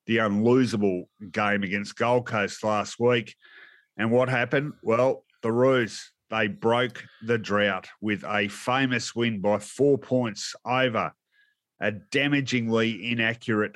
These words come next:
Richmond. The final scores, North Melbourne, fourteen goals, eight, ninety-two, defeating Richmond, wait for it, eleven twenty-two eighty-eight.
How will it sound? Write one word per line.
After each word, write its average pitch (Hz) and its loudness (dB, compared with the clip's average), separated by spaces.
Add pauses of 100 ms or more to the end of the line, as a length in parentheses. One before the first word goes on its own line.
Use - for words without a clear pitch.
Richmond. 107 -4
The 95 -2
final 120 0
scores, 104 0
North 123 2
Melbourne, 98 0
fourteen 131 2
goals, 107 0 (100)
eight, 120 -2 (500)
ninety-two, 113 0 (420)
defeating 147 -2
Richmond, 120 -4 (300)
wait 98 -2
for 95 -2
it, 113 -6 (440)
eleven 123 -2 (420)
twenty-two 117 -2 (600)
eighty-eight. 101 -4